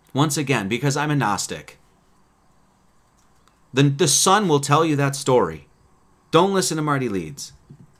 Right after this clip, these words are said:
The Hopi prophecy, the emergence of the fifth world. <clears throat> Then there will be much to rebuild.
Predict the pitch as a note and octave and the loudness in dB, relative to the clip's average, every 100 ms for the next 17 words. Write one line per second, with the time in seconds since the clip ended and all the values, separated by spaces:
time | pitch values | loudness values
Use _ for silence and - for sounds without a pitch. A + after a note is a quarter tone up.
0 | _ _ _ - - _ - - _ _ | _ _ _ -20 -20 _ -20 -20 _ _
1 | _ _ A#2 C#3+ F3+ G#3+ G#3 F#3 E3+ D3+ | _ _ -2 0 0 0 0 0 -2 -2
2 | C3+ D#3 A3+ A#3+ A#3+ B3 G#3 - A#3+ G3 | 0 2 2 0 0 -2 -2 -2 -2 0
3 | D#3+ A2+ E2 D2+ _ _ _ _ _ _ | 2 2 0 -8 _ _ _ _ _ _
4 | _ G2+ G2 - - _ _ _ _ _ | _ -18 -16 -18 -20 _ _ _ _ _
5 | _ _ _ _ _ _ _ _ _ _ | _ _ _ _ _ _ _ _ _ _
6 | _ _ _ _ _ _ _ _ _ - | _ _ _ _ _ _ _ _ _ -20
7 | - A2 F#3 G3+ G3 E3+ F3 D3+ D3 - | -10 0 2 4 6 6 6 4 2 0
8 | D3 C#3 C#3 A#2 G#2+ G#2+ G#2 | 2 4 4 2 2 0 -2